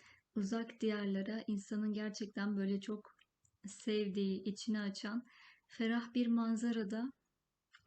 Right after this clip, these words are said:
gidiyormuşsunuz gibi hissedeceksiniz. Uzun bir fal olmasını istedim çünkü iyi bir elektrik alıyorum kesinlikle bu faldan ve iyi bir etkileşim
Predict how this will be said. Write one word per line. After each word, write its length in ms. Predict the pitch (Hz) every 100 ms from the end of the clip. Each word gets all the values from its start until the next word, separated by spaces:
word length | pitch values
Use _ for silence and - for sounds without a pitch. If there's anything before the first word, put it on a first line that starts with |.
| -
gidiyormuşsunuz 920 | 202 202 226 220 196 - 196 190 -
gibi 180 | 202 202
hissedeceksiniz. 1160 | 220 - 214 202 214 202 - 208 226 247 - - _ - - - - _ _ _ -
Uzun 440 | - 202 233 269
bir 140 | 285 277
fal 200 | - 269
olmasını 480 | 269 262 269 - 262
istedim 540 | 254 - 247 240 247
çünkü 600 | 247 247 240 254 247 247 - _ _ _ _ _ - -
iyi 200 | 226 233
bir 160 | 240 -
elektrik 580 | 214 220 214 240 247 247
alıyorum 500 | 202 190 190 196 240
kesinlikle 560 | - 196 202 196 190 180
bu 40 |
faldan 560 | 196 196 190 190 208 240 _ _ - - _ _
ve 200 | 214 208
iyi 260 | - 220 226
bir 100 | 226 -
etkileşim 800 | 208 - 190 214 208 254 247 262